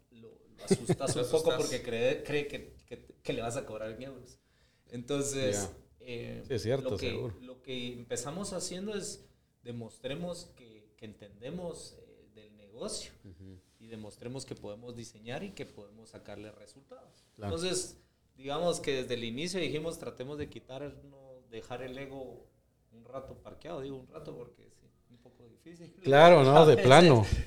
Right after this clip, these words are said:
Speaker 1: Entonces
Speaker 3: No, más con la experiencia
Speaker 1: sí.
Speaker 3: que ya traían, pues, que no cualquiera, y, y
Speaker 1: Pero
Speaker 3: no sé si habrán otros arquitectos aquí que tienen ese background, pero
Speaker 1: Y, y sobre todo porque no teníamos ningún proyecto diseñado en Guate, entonces
Speaker 3: Claro.
Speaker 1: dijimos, bueno, empecemos de cero,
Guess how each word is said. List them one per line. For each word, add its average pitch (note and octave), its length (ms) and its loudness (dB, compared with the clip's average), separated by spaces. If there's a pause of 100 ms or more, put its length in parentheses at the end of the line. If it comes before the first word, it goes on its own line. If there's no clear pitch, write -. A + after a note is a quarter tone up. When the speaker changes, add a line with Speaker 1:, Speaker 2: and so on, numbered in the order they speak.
(120)
Speaker 1:
Entonces C3 320 -6
Speaker 3:
No, A3 220 12
más F#3 220 12
con G#3+ 160 12
la F3 60 12
experiencia C#3 460 8
Speaker 1:
sí. F3+ 60 6
Speaker 3:
que C#3 60 6
ya B2+ 140 10
traían, G3 420 10
pues, A#3 200 8
que C#3+ 160 4
no C3 140 2
cualquiera, B2+ 1000 6
y, A2 140 2
y G#2+ 200 -6 (300)
Speaker 1:
Pero C3 180 -2
Speaker 3:
no B2+ 60 4
sé A#2+ 40 4
si B2+ 60 6
habrán B2+ 220 6
otros B2+ 240 4
arquitectos A#2 520 2
aquí G#2+ 140 -2
que A#2+ 120 -2
tienen B2 320 -2
ese A#2 320 -2
background, D#3+ 440 -2
pero G2+ 400 -4 (560)
Speaker 1:
Y, C#3+ 220 -20
y C3 140 -14
sobre B2+ 240 -12
todo A3 260 -12
porque - 220 -18
no D#3 100 -20
teníamos D3+ 560 -20
ningún C3+ 640 -20
proyecto B2 480 -20
diseñado A2 420 -20
en B2 60 -20
Guate, G3 260 -14
entonces - 300 -20
Speaker 3:
Claro. G#2+ 240 -6
Speaker 1:
dijimos, C#3+ 340 -14
bueno, F#3+ 160 -16
empecemos E3 440 -20
de C3 80 -20
cero, A#3 460 -10